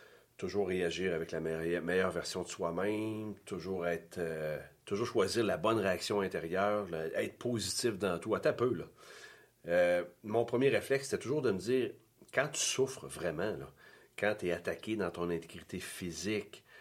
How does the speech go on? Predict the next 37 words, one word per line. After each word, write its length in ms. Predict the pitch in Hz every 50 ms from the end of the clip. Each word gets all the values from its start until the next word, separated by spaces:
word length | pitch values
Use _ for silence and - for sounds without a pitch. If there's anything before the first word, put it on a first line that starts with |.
| - - - _ _ _
euh, 420 | 76 73 76 76 73 73 73 71 71 - - -
quand, 200 | 92 95 101 95 - - _ _ _ - -
euh, 340 | 85 82 80 78 76 76 73 73 - _ _
tu, 220 | - - - - - - _
tu 180 | _ - - -
te 40 | -
fais 200 | - - - 92
torturer 760 | - - - - - - - - - 123 113 131 175 170 110
à 40 | 98
la 80 | 98
limite, 360 | 92 90 92 101 131 131 - - - - -
quand 140 | 113 117 - -
ces 220 | - - - 98
choses-là 460 | 87 - 104 95 92 85 104 123 117
arrivent, 480 | 95 87 80 85 131 185 202 180 98 87
malheureusement, 800 | 87 85 87 90 85 80 78 71 - 85 98 131 170 196 175 - - - - _ _ _ _ _ _ _ _ _ _ _ _ _
facile 420 | - - - 135 - - 147 135
à 80 | 123 98
dire, 320 | 87 - 123 156 185 175
mais 100 | 110 85
quand 160 | - 127 147
t'es 140 | 151 - 135
là-dedans, 520 | 113 98 85 - - - 123 151 180 170 127
attends 160 | - - 127
un 60 | 131
peu, 180 | - - 147 185
là, 160 | 160 113 117 127 120 - _ -
pas 80 | 143
évident. 420 | 160 151 104 92 82 95 110 156 160 - - - - - - - - - _ _ _
Puis 180 | - - 117 117
mon, 360 | 110 104 98 101 101 101 101
ma 120 | 95 95 -
pensée, 460 | - 135 131 123 104 - - 214 196
je 100 | - -
t'avoue, 380 | - 110 95 90 113 143 170
s'arrêtait 560 | 160 - - 123 107 104 131 143 143 - 127 101
là. 140 | 87 92